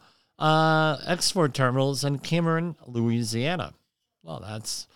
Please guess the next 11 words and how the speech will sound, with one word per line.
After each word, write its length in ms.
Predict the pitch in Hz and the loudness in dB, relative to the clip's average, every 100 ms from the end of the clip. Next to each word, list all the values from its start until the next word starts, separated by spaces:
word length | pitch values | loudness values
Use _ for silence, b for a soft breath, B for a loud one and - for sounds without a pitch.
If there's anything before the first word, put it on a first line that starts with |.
| b b b b - | b b b b -4
uh, 160 | 110 | -2
probably 340 | 110 131 131 120 | 2 2 2 2
gonna 220 | 131 127 | 2 2
increase 760 | 131 135 131 - 135 135 - | 2 0 0 -2 -2 0 -2
our 460 | - 120 120 123 123 | 0 2 4 4 2
supply 540 | - 110 113 120 127 | 0 -2 0 2 2
of 440 | 120 127 123 127 107 | 0 0 0 -2 -4
liquid 460 | 113 135 - 127 | -4 -4 -2 -4
natural 480 | 117 117 117 110 123 | -2 -4 -4 -4 -4
gas 400 | 120 147 143 120 | -2 -2 -2 -2
eventually. 960 | 123 120 151 175 160 131 95 113 165 | -4 -4 -2 -2 -2 -4 -2 -2 -4